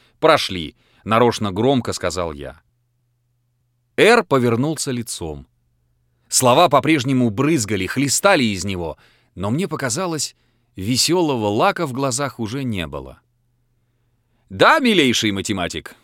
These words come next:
к счастью, к счастью, к счастью. Мы счастливейшее среднеарифметическое.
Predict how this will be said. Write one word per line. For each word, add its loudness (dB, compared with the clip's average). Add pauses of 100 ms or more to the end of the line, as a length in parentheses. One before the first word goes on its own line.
к -14
счастью, 2
к -6
счастью, 2
к -14
счастью. -2 (480)
Мы 2
счастливейшее 2
среднеарифметическое. 0